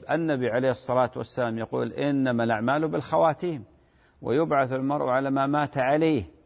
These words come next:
هل الإنسان الذي بيت النية إنه ما يقوم لصلاة الفجر يضمن إن، إن ما يأتيه ملك الموت؟ كيف يلقى ربه سبحانه وتعالى؟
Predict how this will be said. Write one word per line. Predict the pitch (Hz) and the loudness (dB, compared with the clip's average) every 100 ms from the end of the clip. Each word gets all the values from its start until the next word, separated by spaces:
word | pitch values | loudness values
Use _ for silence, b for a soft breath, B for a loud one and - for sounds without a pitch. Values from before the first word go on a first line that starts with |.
| _ _ _ | _ _ _
هل | 131 160 | -2 2
الإنسان | 156 156 - 160 151 | 2 0 0 0 2
الذي | 135 127 120 | 0 -2 -2
بيت | 117 151 147 139 123 | 0 2 2 0 -2
النية | 120 143 123 104 | 0 2 2 0
إنه | 107 | 0
ما | 120 139 | 0 0
يقوم | 135 131 | 0 -2
لصلاة | 127 127 127 120 | -2 -2 -2 -2
الفجر | 113 127 120 87 | -2 -2 0 -2
يضمن | 107 139 151 139 - - b b b - | 0 0 2 0 -2 -8 b b b -8
إن، | 123 120 | -6 -4
إن | 117 127 120 117 | -4 -6 -4 -2
ما | 120 139 | 0 0
يأتيه | 123 - 123 | 0 -2 -2
ملك | 120 117 101 | 0 0 -2
الموت؟ | 95 90 104 117 - _ _ - | -4 -2 -2 -4 -14 _ _ -8
كيف | 185 190 | -4 0
يلقى | 196 185 175 | 0 0 2
ربه | 165 151 123 | 2 0 -6
سبحانه | 123 113 120 110 | -6 -6 -2 -2
وتعالى؟ | 98 101 92 | -2 -2 -2